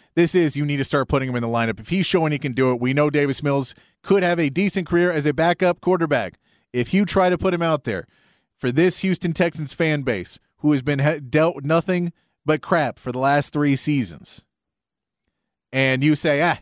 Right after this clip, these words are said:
you know what? Guys, we're just gonna have to wait on it again." We don't have our own first round pick. You got Cleveland's, but it doesn't matter. You can suck all day long. It doesn't change Cleveland's first round draft position. So it doesn't matter where, what pick you're gonna get from them. I think you have to put C J Stroud out there, 'cause at least if it not,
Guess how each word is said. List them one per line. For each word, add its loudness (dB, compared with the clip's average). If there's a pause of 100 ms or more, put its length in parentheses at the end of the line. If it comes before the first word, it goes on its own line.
(240)
you 0
know 4
what? 2 (540)
Guys, 2
we're 2
just 0
gonna 0
have 0
to -8
wait 0
on -2
it -4
again." -4 (320)
We 4
don't 2
have 0
our 4
own 0
first 0
round -2
pick. 0
You 0
got 2
Cleveland's, 2
but -2
it 0
doesn't 0
matter. 2 (120)
You 0
can -4
suck 0
all 2
day 2
long. 2
It -4
doesn't -4
change -4
Cleveland's 0
first -6
round -2 (240)
draft 0
position. -4 (420)
So 2
it 0
doesn't 0
matter 2
where, 2
what -2
pick -4
you're 2
gonna 0
get 0
from -4
them. 0 (560)
I 2
think 0
you 2
have 2
to -18
put 0
C 0
J 2
Stroud 2
out 0
there, 0
'cause -4
at -2
least 2
if -4
it 0
not, 0